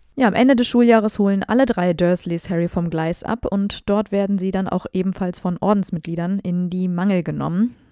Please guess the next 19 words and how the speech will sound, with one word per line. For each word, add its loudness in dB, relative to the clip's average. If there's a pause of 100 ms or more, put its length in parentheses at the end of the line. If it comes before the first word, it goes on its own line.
(100)
mit 0
dem 0
Auftrag, -4
sie -2
sollen 0
doch -2
Harry 0
besser -2
behandeln. -4 (220)
Vor -2
allem 2
Moody 4
wirkt 0
mit -4
seinem -2
Auge 4
natürlich -2
sehr 0
bedrohlich. -4